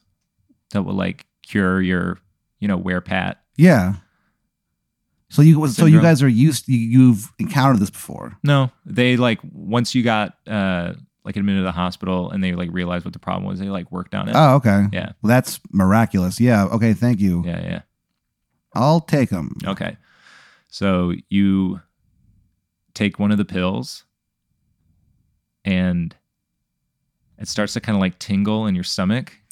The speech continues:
Speaker 2: Okay.
Speaker 1: And, uh, then it starts to, like, really burn and it starts to hurt and you, like, clutch your stomach and
Speaker 2: Oh,
Speaker 1: stuff.
Speaker 2: no.
Speaker 1: And, uh, you look at the bottle and it says silver.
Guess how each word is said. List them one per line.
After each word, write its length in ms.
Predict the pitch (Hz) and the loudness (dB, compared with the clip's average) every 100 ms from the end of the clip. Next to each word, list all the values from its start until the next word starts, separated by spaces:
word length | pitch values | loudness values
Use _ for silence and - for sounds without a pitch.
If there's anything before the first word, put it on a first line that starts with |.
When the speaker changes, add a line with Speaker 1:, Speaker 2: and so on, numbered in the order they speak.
| 113 | 0
Speaker 2:
Okay. 180 | 107 131 - - - _ _ | 2 0 -10 -20 -20 _ _
Speaker 1:
And, 400 | - 98 90 87 | -4 0 0 0
uh, 280 | 80 82 85 - _ - | -4 -6 -10 -14 _ -10
then 180 | 98 | -2
it 120 | 101 - | -2 -2
starts 280 | - 104 | -6 -4
to, 40 | 110 | -4
like, 120 | 95 | -4
really 220 | 95 95 87 | -4 -4 -6
burn 600 | - 90 90 120 156 165 _ _ _ _ _ _ - | -6 -2 0 0 -2 -4 _ _ _ _ _ _ -8
and 80 | 98 | -6
it 40 | |
starts 240 | - 113 - | -2 -2 -2
to 80 | |
hurt 180 | 101 110 | -2 -2
and 100 | 117 | 0
you, 100 | 107 | 0
like, 160 | 113 92 _ _ - | 0 -2 _ _ -10
clutch 300 | - 101 - | -6 -4 -4
your 60 | |
stomach 420 | - - 104 131 | -4 -2 0 0
and 100 | 143 | 2
Speaker 2:
Oh, 40 | 131 | 4
Speaker 1:
stuff. 180 | 101 101 | 4 4
Speaker 2:
no. 300 | 98 98 98 - _ _ _ | 4 2 -2 -10 _ _ _
Speaker 1:
And, 360 | - 104 98 98 | -2 0 2 2
uh, 320 | 98 92 80 - _ _ _ - | 0 -2 -4 -10 _ _ _ -4
you 320 | 107 104 98 | 0 0 -2
look 180 | 104 104 | -4 -6
at 60 | |
the 80 | 107 | -6
bottle 580 | 87 87 92 104 113 117 _ _ _ _ _ - | -6 -4 -2 -4 -4 -10 _ _ _ _ _ -2
and 120 | 98 | -2
it 160 | 95 | -2
says 260 | - 104 92 | -4 -2 -2
silver. 640 | - 98 98 127 156 175 | -4 -4 -2 -2 -4 -6